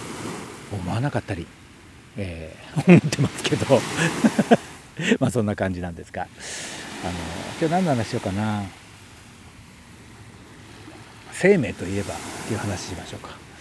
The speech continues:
あの、生き物を飼ってる人っていうのは気持ちが優しいなんて言うわけですよ。で、私もちょっとそれはそうだなと思ってて、ペットを飼ってるお家にすっ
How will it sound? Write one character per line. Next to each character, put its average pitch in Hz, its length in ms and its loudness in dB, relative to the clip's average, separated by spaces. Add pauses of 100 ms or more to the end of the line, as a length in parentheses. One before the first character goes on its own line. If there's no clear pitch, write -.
(880)
あ 110 120 0
の、 104 260 2 (360)
生 156 80 4
き 294 160 10
物 294 240 10
を 147 60 8
飼 113 120 4
っ 110 40 6
て - 140 4
る 98 80 4
人 98 180 0
っ - 20 -4
て - 140 -4
い - 20 0
う 85 40 -2
の 87 40 -2
は 87 60 -6
気 - 120 -2
持 147 140 4
ち 160 80 2
が 139 100 10
優 123 60 8
し 127 260 0
い 107 40 0
な 85 80 -2
ん 78 40 -8
て - 140 -6
言 95 80 0
う 87 40 0
わ 82 60 -2
け 82 80 -6
で 82 60 -8
す 80 180 -10
よ。 85 80 -8 (840)
で、 113 80 0
私 180 220 4
も 208 100 6
ち - 80 4
ょ 247 40 4
っ - 20 4
と 202 60 -6
そ 180 140 6
れ 190 60 10
は 202 80 10
そ 240 120 4
う 202 60 6
だ 135 100 8
な 110 80 4
と 101 120 -2
思 90 140 0
っ - 20 -4
て 90 120 -8
て、 87 220 -6 (760)
ペ 277 100 8
ッ - 60 6 (140)
ト 175 120 12
を 123 60 8
飼 131 140 2
っ 123 40 2
て - 180 2
る 92 100 2
お 92 80 2
家 92 160 -4
に 87 160 -4
す 139 180 0
っ 123 40 2